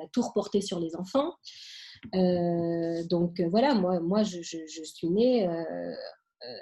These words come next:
je devrais peut-être pas dire ça, mais ma première psy, euh, je l'ai vue à cinq ans et demi, quoi, parce que je,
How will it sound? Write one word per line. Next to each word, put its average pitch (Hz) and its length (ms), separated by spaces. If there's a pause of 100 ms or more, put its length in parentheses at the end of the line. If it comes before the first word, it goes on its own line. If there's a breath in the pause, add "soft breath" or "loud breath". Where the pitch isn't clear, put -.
je 151 140
devrais 156 220
peut-être 170 240
pas 190 100
dire 208 160
ça, 269 160
mais 196 200
ma 170 160
première 185 380 (120)
psy, 262 360
euh, 180 120
je 170 80
l'ai 175 100
vue 220 100
à 220 80
cinq 196 220
ans 185 100
et 196 80
demi, 247 260
quoi, 185 160
parce - 220
que 175 140
je, 160 140